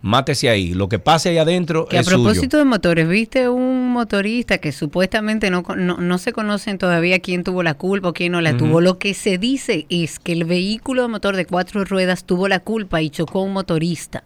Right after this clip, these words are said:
Speaker 1: Ujú.
Speaker 2: Y el motorista, ¿tú sabes lo que hizo?
Speaker 1: ¿Qué dice?
Speaker 2: Le abrió la puerta del carro y se le enganchó.
Speaker 1: No te creo.
Speaker 2: O sea, imagínate la puerta abierta del vehículo, una
Speaker 1: Sí,
Speaker 2: jipeta, y él
Speaker 1: sí.
Speaker 2: se agarró del rack de arriba
Speaker 1: De arriba.
Speaker 2: con las manos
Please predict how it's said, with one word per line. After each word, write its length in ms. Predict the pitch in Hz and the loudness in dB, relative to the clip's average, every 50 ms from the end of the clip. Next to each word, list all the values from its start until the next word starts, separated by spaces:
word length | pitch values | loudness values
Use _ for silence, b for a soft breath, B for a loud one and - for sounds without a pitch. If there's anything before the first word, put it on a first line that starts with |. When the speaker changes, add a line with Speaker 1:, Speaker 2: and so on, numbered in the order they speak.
| - - | -6 -2
Speaker 1:
Ujú. 300 | 104 104 104 101 90 92 113 B B B B B | 0 0 2 0 0 -2 -6 B B B B B
Speaker 2:
Y 140 | B 196 220 | B 0 0
el 80 | 233 233 | 2 2
motorista, 540 | 240 247 240 233 254 254 277 269 - 294 262 | 2 0 0 0 0 0 0 0 -2 -2 -2
¿tú 100 | - 269 | -2 -2
sabes 180 | 247 269 220 202 | -2 0 0 0
lo 120 | 190 175 | -2 -2
que 80 | - 156 | -2 -4
hizo? 320 | 143 147 147 - - - - | -4 -6 -8 -10 -16 -12 -4
Speaker 1:
¿Qué 120 | - 120 113 | -2 0 2
dice? 300 | 104 98 90 87 - 180 | 2 0 0 -2 -2 -2
Speaker 2:
Le 220 | 180 185 190 196 | 0 0 2 2
abrió 320 | 202 202 196 196 226 247 | 2 0 0 0 0 0
la 100 | 269 262 | 0 -2
puerta 280 | 220 214 233 226 - 240 | -2 -2 -4 -2 -2 -2
del 120 | 226 214 | -2 -2
carro 220 | 202 214 214 214 220 | 0 -2 0 0 -2
y 40 | 190 | -4
se 280 | - - - 180 180 | -6 -6 -4 -4 -2
le 240 | 180 185 185 180 180 | -2 -2 0 0 0
enganchó. 760 | 180 185 185 180 175 180 175 170 175 165 - - - 180 208 208 | 0 0 0 2 2 2 2 2 0 -2 -4 -4 -2 2 4 4
Speaker 1:
No 180 | 233 - 107 98 | 4 4 2 2
te 220 | - - 104 95 | 2 0 0 0
creo. 480 | - - 98 95 92 87 85 85 85 82 | 0 0 0 2 2 2 2 0 0 -2
Speaker 2:
O 40 | 90 | -4
sea, 120 | - 190 | -2 -2
imagínate 460 | 180 175 180 175 208 233 247 220 220 | -2 0 0 0 0 0 0 0 2
la 80 | 214 208 | 0 0
puerta 280 | 208 - 214 220 214 226 | 0 0 0 0 2 2
abierta 340 | 226 233 233 240 226 240 233 | 2 2 2 2 2 2 2
del 120 | 233 233 | 2 2
vehículo, 380 | 233 233 254 269 254 - - 208 | 2 2 0 0 -2 -2 -2 0
una 140 | 208 214 220 | 2 2 2
Speaker 1:
Sí, 60 | - | 2
Speaker 2:
jipeta, 420 | 247 220 269 262 247 202 226 220 - | 2 2 2 2 2 2 0 -2 0
y 140 | - 190 | 0 -2
él 80 | 202 180 | 0 0
Speaker 1:
sí. 60 | 175 | 2
Speaker 2:
se 60 | - | 2
agarró 380 | 233 220 226 226 214 233 233 220 | 2 2 2 0 2 0 0 0
del 160 | 196 190 185 | 0 -2 -2
rack 300 | 175 - 202 208 220 202 196 | -2 0 0 0 0 0 0
de 140 | 208 202 | 0 0
arriba 360 | 196 190 196 214 208 175 156 156 | 0 0 -2 -2 -2 -2 0 0
Speaker 1:
De 80 | 101 101 | 2 2
arriba. 360 | 98 95 87 78 85 117 135 - | 2 0 0 -2 -2 -4 -6 -4
Speaker 2:
con 180 | - 196 185 175 | -2 0 0 2
las 100 | 175 170 | 2 2
manos 540 | 185 208 226 226 180 151 160 175 - - | 2 0 0 0 -2 -2 -2 -4 -6 -8